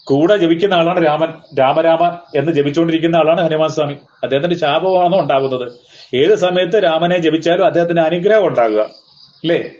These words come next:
അപ്പം രാമനെ, എവിടൊക്കെ രാമനെ ജപിക്കുന്നു അവിടൊക്കെ രാമന്റെ കാര്യകർത്താവായി സഹായിക്കാൻ പോകുന്നത് ആരാണ്? ആഞ്ജനേയ സ്വാമിയാണ്. നമ്മുടെ ജീവിതത്തിന്റെ സകല സമസ്യകൾക്കും പരിഹാരം ഉണ്ടാക്കി തരുന്ന ആഞ്ജനേയൻ സ്വാമിയാണ്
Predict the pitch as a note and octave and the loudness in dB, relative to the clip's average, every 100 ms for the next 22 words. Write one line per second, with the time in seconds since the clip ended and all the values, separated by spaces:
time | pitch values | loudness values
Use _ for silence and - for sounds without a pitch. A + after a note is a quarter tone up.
0 | _ _ _ _ C#3+ C3+ E3 E3+ - _ | _ _ _ _ -6 -4 -4 -6 -12 _
1 | _ - C3+ D3 F3 G#3 G3+ - - D3+ | _ -2 0 0 0 0 -2 -8 -6 -2
2 | C#3 F#3 F3+ G#3 G3 F3+ G3 G3+ F#3 F3 | 0 0 2 2 2 0 0 0 0 0
3 | F#3+ G3 G#3 D#3 D3+ F#3 F#3+ E3 D#3+ F3 | -2 -2 -2 -2 0 2 2 2 2 -2
4 | F#3 F#3 G#3+ F#3+ D#3+ D3+ F3 F#3 F3 F#3 | -2 0 0 0 -2 0 0 -2 0 0
5 | F#3+ F#3 G3+ G3 D3+ D3 E3 E3+ F#3+ E3+ | 0 0 -2 -4 -4 0 0 0 -4 0
6 | D#3 E3+ G3+ G#3+ F3+ D#3+ E3+ E3+ E3+ - | 0 2 2 0 2 2 2 0 -6 -12
7 | _ _ _ - D3 C#3+ D#3 F3 F3 E3+ | _ _ _ -6 -4 0 0 0 -2 -2
8 | F#3 F3 - _ _ _ _ _ _ _ | 0 -2 -4 _ _ _ _ _ _ _
9 | _ _ _ _ _ - _ - D#3+ D#3+ | _ _ _ _ _ -20 _ -4 -2 0
10 | D#3+ F3+ F#3 F#3 G#3+ D#3 C#3+ E3+ G#3+ G3 | 0 0 0 0 0 0 0 0 0 0
11 | D3+ E3 F3 G3 F#3+ G3 G#3 G3 F3 D3+ | -2 -2 -4 -2 0 0 -2 -2 -2 0
12 | E3+ F#3 E3+ F3 F3 E3+ E3+ E3 D3+ E3 | 0 0 0 -2 0 0 0 -2 -2 0
13 | E3 F3 E3+ F3+ F3 F3+ E3 G3+ | 0 -2 -2 -2 0 0 0 0